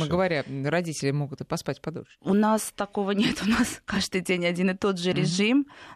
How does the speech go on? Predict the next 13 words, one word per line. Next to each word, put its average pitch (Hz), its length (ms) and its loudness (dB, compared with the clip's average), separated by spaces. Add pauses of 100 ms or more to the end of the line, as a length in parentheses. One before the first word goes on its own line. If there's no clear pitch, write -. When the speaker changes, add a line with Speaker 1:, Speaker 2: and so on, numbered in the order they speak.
Speaker 3:
Ну, 175 160 0
в 185 40 4
общем-то, 190 320 -2
наверное, 202 580 2
мы 180 100 -2
позволяем 185 600 -2 (520)
это - 300 -4
животным. 165 640 -2 (640)
Потому 165 180 -2
что 165 140 -4
иначе 190 220 -2
покоя - 420 -4
нет. - 280 -2